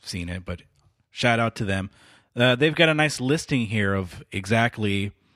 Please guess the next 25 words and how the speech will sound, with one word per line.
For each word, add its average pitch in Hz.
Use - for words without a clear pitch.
what 101
goes 107
into 101
details 95
of 87
this -
new 98
law. 98
And 104
it 101
says, 101
"Are 147
there 160
limits 107
on 107
ammo 117
purchases?" -
And 98
it 98
says, 98
"Currently, 143
there 117
are 104
no 110
restrictions 107